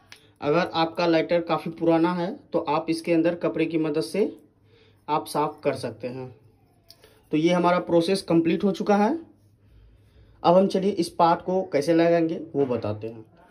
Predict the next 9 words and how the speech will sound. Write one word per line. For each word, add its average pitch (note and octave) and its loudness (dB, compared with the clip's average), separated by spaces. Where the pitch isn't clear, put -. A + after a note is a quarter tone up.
तो - 0
सबसे F#3+ -2
पहले G3 2
इस - 2
पार्ट E3 -2
में E3+ 0
आपको E3+ -2
ये D3 2
वाला E3 2